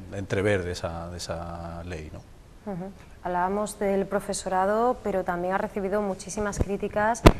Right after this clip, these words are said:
Speaker 2: eh, la nueva capacidad decisoria que tendría la figura de, del director, que muchos analistas,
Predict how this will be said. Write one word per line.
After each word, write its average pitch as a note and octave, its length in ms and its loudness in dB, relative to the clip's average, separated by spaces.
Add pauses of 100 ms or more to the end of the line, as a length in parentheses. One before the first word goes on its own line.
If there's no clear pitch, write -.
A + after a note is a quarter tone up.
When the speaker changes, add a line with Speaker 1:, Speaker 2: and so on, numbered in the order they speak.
(140)
Speaker 2:
eh, F3+ 420 4
la F3+ 380 2
nueva F#3+ 1000 6
capacidad F#3+ 1000 4
decisoria F#3+ 580 -2
que G#3 80 0
tendría F#3 320 0
la G3+ 100 2
figura G3 420 0
de, F3+ 460 0
del F3 220 2
director, F#3 540 0
que F3 160 -2
muchos F3+ 260 -4
analistas, F#3 600 2